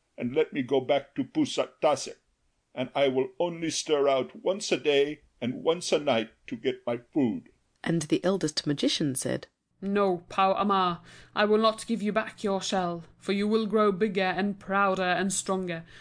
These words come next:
Speaker 3: and perhaps you will forget your promise, and you will play with the sea once more."
Speaker 2: Then Power Amma said,
Speaker 1: "What shall I do? I am so big that I can only hide in Pusat Tasik,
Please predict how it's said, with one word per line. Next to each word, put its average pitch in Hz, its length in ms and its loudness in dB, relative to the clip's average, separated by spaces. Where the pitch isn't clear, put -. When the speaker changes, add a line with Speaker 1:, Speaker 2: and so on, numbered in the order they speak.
Speaker 3:
and 202 100 -2
perhaps 220 400 -2
you 233 100 2
will 214 180 2
forget 214 420 -4
your 185 160 2
promise, 180 560 -4
and 185 160 -6
you 180 80 -8
will 180 160 -4
play 226 320 2
with 208 180 -2
the 208 80 -4
sea 214 260 0
once 196 380 0
more." 175 320 0
Speaker 2:
Then 226 220 2
Power 226 260 0
Amma 277 300 2
said, 160 340 -4
Speaker 1:
"What 196 240 0
shall 196 340 2
I 180 160 4
do? 208 420 -8
I 147 120 4
am 160 160 -6
so 151 260 0
big 175 560 -2
that 202 120 2
I 180 140 2
can 190 300 -4
only 180 300 -2
hide 180 340 0
in 190 160 -4
Pusat - 460 -6
Tasik, 233 420 -2